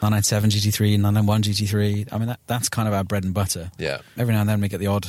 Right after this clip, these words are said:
Speaker 1: three sixty, four thirty. Um, we always have, uh, quite a few M twos, funnily enough.
Speaker 2: Yeah.
Speaker 1: <laughs> One of our regulars just sold his Speciale and bought an F twelve T D F.
Speaker 2: Oh, okay.
Speaker 1: Um, his daily driver is a five Series wagon.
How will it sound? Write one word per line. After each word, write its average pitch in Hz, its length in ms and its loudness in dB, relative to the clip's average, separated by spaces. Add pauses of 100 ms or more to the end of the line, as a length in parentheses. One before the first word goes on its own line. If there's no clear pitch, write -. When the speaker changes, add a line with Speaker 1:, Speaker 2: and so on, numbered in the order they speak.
(140)
Speaker 1:
three 92 160 -2
sixty, 135 400 0
four 87 220 -4
thirty. 113 720 -2 (280)
Um, 92 280 -6
we 104 200 -6
always 123 340 2
have, 95 320 -4
uh, 107 60 -10 (220)
quite 156 200 -2
a - 20 0
few 135 160 0
M 120 140 4
twos, 135 420 0
funnily 117 240 -2
enough. 135 240 4
Speaker 2:
Yeah. 175 600 0
Speaker 1:
<laughs> - 80 -10
One 151 120 0
of 135 80 -2
our 135 80 0
regulars 127 560 0
just - 340 0
sold 135 440 0
his 120 120 4
Speciale 123 460 0
and 104 100 2
bought 113 220 2
an 107 160 0
F 110 140 0
twelve 113 180 -2
T 117 140 0
D 151 80 0
F. - 280 -8 (300)
Speaker 2:
Oh, 202 160 0
okay. - 360 -2
Speaker 1:
Um, 107 420 0
his 110 240 4
daily 117 260 0
driver 117 300 0
is 113 80 0
a 104 60 2
five 110 260 -2
Series 107 180 0
wagon. 127 280 0